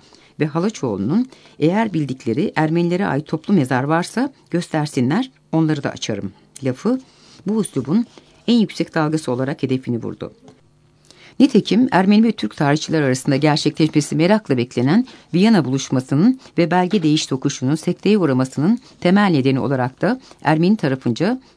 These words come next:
Türk Tarih Kurumu Başkanı'nın bu olumsuz tutumu gösterildi. Burada hemen bir parantez açarak Viyana buluşmasından vazgeçen Ermeni tarafının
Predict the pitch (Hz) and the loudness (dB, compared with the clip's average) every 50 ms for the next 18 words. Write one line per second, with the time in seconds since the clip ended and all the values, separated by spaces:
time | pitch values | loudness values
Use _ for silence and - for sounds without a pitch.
0 | _ _ _ _ - _ _ - - 226 214 - 196 175 190 233 247 - 165 143 | _ _ _ _ -20 _ _ -4 -2 -2 -2 0 0 0 2 0 0 0 0 2
1 | 135 135 127 123 131 - - 139 127 131 151 196 233 214 180 190 127 151 170 175 | 2 2 2 0 0 0 0 0 0 2 2 2 2 2 0 0 -2 -2 -2 -2
2 | 170 - - - - - - - 127 123 107 120 123 - - 117 107 104 92 - | -4 -6 -8 -10 -10 -10 -6 -4 -2 -2 -2 -2 -4 -4 -6 -6 -6 -6 -6 -8
3 | 85 - - _ _ _ _ _ _ _ _ _ - - - - 254 311 311 285 | -10 -12 -12 _ _ _ _ _ _ _ _ _ -20 -10 0 4 6 6 8 8
4 | 269 277 269 247 220 202 208 - 190 196 190 185 185 214 190 170 151 - - 117 | 8 6 6 6 6 4 2 2 2 2 4 4 2 2 2 2 0 0 0 -2
5 | 117 143 196 - - - - - - 170 208 247 247 196 143 135 139 143 - - | -2 -2 -4 -6 -10 -20 -16 -6 -2 2 4 4 4 4 2 0 -2 -4 -4 -4
6 | 143 135 131 - 147 135 135 135 139 147 165 175 147 123 123 - - 139 - 131 | -4 -2 -2 0 0 0 2 0 2 2 0 0 0 -2 -4 -2 -2 0 0 2
7 | 135 139 147 170 175 - 135 123 123 - 127 131 175 226 | 2 2 2 0 0 0 -2 -4 -4 -2 -2 0 0 0